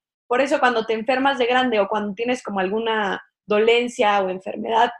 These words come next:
<clears throat> perdón, que no puedes curar, pregúntate justo qué estás sacando, ¿no? Porque puede ser,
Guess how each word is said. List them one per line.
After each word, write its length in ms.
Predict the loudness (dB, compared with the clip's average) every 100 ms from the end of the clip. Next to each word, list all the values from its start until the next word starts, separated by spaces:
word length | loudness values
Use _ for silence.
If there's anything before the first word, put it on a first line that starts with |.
| _
<clears throat> 420 | -4 2 2 2
perdón, 300 | -2 0 0 -2 -6
que 120 | -2
no 300 | 2 2 0 -6 _ _
puedes 320 | 4 4 4
curar, 400 | 0 2 4 2 -2 -16 _ _ _ _ _ _ _ _ _
pregúntate 560 | 2 4 4 4 2 0
justo 280 | -2 -2 0
qué 80 |
estás 220 | 0 -2 -4
sacando, 340 | 0 0 0
¿no? 120 | 0
Porque 200 | 0 -2
puede 200 | 0 0
ser, 220 | 2 -2